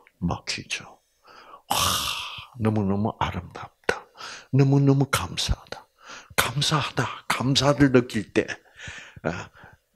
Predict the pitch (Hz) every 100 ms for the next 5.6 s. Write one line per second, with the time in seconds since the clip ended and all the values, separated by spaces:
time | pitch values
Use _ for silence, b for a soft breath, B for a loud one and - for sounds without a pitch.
0 | - - - 123 120 123 117 113 113 101
1 | 107 110 101 107 - - 123 151 160 127
2 | 113 - 101 - 90 90 - _ _ _
3 | - 107 135 165 - - 120 117 98 78
4 | 73 - 110 - B B B 95 95 90
5 | 80 - 95 127 165 196